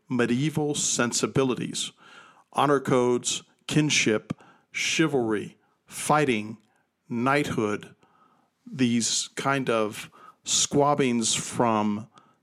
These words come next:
single duels to mass war and such, all reverberated in Lawrence's head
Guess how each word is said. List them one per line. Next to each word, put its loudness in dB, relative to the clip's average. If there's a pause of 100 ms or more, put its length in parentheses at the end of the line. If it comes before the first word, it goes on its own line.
single 2
duels 2
to 0
mass 0
war 2
and -4
such, -2 (500)
all 4
reverberated 2 (340)
in 2
Lawrence's 0
head 0